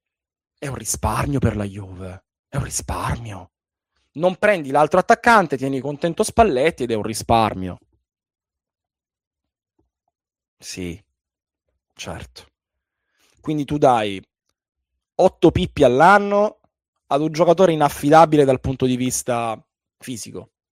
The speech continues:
inaffidabile dal punto di vista tecnico, che ripeto non è migliorato in un aspetto del gioco, duelli che vince, pochi,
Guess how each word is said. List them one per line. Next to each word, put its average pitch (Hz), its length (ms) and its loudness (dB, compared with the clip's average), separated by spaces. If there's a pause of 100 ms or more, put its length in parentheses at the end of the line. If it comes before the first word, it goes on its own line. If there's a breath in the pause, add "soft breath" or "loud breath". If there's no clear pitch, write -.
inaffidabile 165 640 2
dal 143 160 2
punto 139 180 -8
di 131 80 -2
vista 123 220 -4
tecnico, 123 340 -4
che 135 120 -4
ripeto 139 280 -2
non 127 140 -4
è 160 40 -4
migliorato 156 640 0
in 165 120 -4
un 190 100 0
aspetto 160 440 0
del 117 140 0
gioco, 113 500 -2 (200)
duelli 143 480 0
che 139 100 -4
vince, 160 420 -4
pochi, 101 360 -6